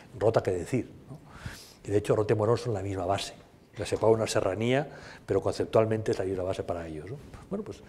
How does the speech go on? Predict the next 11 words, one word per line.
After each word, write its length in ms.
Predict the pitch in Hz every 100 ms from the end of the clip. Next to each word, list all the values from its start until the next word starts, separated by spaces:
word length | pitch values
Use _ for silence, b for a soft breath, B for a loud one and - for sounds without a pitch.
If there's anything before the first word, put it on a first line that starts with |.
| B B B B
se 160 | - 104
trata 280 | 123 123
de 100 | 156
que 100 | 131
nosotros 240 | 107 110 131
seamos 220 | 127 131
capaces 400 | 117 117 120 135
de 80 | 113
plantear 920 | - 110 104 98 107 110 131 139 -
temas 320 | 131 131 123
concretos 500 | - 87 - 120 -